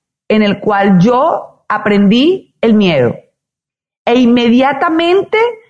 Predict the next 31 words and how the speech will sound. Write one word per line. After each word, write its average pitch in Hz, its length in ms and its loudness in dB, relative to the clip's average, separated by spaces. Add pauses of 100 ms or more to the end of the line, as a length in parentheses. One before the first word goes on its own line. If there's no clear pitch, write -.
(220)
voy 226 280 2
a 262 40 0
empezar 277 840 -4
a 247 160 -4
tener 233 380 0
sentimientos. 233 1080 0 (220)
Y 240 140 2
ese 247 160 -2
sentimiento 294 840 0
me 277 100 2
va 233 100 0
a 262 60 -4
generar 254 400 0
más 285 220 0
emociones 277 560 0
de 254 100 2
miedo. 190 480 2 (200)
Y 262 160 0
ahí 247 200 2
activo 370 440 0
más 359 220 0
pensamiento 277 720 0
y 214 60 2
más 254 200 0
sentimientos. 247 640 0
Entonces, 269 480 0 (680)
es 349 100 0
un 403 160 0
trabajo 381 420 0
en 320 60 0
conjunto. 196 640 -2